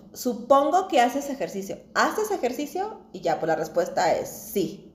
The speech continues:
Y es como, "Ah, es que yo también hago".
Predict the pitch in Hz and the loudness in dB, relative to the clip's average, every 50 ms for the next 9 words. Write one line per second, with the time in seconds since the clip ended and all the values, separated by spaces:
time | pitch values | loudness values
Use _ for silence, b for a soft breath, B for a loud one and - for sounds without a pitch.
0 | - - _ - B B B B B B - - - - - - 202 196 - 233 | -20 -20 _ -20 B B B B B B -20 -20 -20 -8 0 0 0 2 4 4
1 | 233 220 - - 285 339 330 320 339 - 415 381 392 349 - - 330 330 311 302 | 4 4 4 6 6 6 4 2 0 0 0 2 2 4 6 6 6 6 6 4
2 | 285 285 277 262 247 202 170 | 2 2 2 0 0 0 -2